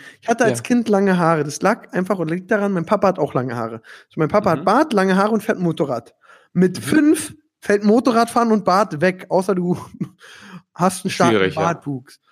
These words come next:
Speaker 1: Also dachte ich, mach ich
Speaker 2: Mhm.
Speaker 1: lange Haare. Hint-,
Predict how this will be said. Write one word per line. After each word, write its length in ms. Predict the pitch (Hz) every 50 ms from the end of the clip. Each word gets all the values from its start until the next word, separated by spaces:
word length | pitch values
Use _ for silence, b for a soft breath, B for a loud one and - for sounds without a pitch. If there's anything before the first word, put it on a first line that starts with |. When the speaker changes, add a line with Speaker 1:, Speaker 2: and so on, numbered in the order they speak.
| _ _
Speaker 1:
Also 160 | - 170 202
dachte 140 | 208 208 220
ich, 60 | 208
mach 140 | 220 208 208
ich 80 | 214 202
Speaker 2:
Mhm. 40 | 202
Speaker 1:
lange 200 | 185 185 180 180
Haare. 420 | 175 170 170 170 180 135 127 - _ _ _ _ _ b b b b b b b
Hint-, 340 | - 247 269 254 - -